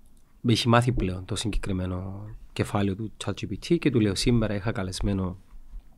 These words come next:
τον πρίτανη του Πανεπιστήμιου Νεάπολης University.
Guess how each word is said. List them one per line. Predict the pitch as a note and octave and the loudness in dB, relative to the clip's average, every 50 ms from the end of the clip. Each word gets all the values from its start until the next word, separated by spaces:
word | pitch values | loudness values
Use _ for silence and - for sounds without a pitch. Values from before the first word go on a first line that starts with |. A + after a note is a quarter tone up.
| - - - - - - - - - - - - - - - | -20 -20 -20 -20 -18 -16 -16 -16 -16 -16 -16 -18 -18 -8 -2
τον | - G#2 G#2 | 0 2 4
πρίτανη | - A2+ A2 A2+ G#2+ G#2 G#2+ G2+ | 6 6 8 6 6 4 2 2
του | G2+ G2+ F#2 | 0 -2 -2
Πανεπιστήμιου | - G2+ F#2+ F#2+ G2 G2+ - - - G2+ G2 G2 G2 G#2+ B2 - | -4 -4 -4 -2 -4 -4 -6 -4 -2 -2 0 0 0 -2 -2 -4
Νεάπολης | A#2 G#2+ G2 G2 G2+ F#2+ G#2+ G2+ G2 G2 G#2+ | -4 -2 -2 0 0 2 2 0 0 0 0
University. | F#2+ F#2 G2+ G2+ - - D#3+ C#3+ D#3 E3+ | 0 0 0 0 -2 0 2 4 4 2